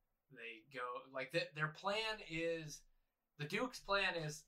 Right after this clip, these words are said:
Brain has the bridge mapped out on the Sixty-ninth Street Bridge, which is mined,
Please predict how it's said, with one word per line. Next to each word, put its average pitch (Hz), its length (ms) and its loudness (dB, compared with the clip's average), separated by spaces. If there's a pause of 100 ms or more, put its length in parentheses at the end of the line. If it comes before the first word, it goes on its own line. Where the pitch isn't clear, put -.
(120)
Brain 175 480 6
has 156 560 -2
the 147 80 -6
bridge 151 480 0
mapped 135 400 -4
out 110 320 -4 (400)
on 127 160 -4
the - 80 -10
Sixty-ninth 131 640 -6
Street 131 400 -10
Bridge, 123 400 -12
which 143 160 -8
is 147 160 -2
mined, 151 560 10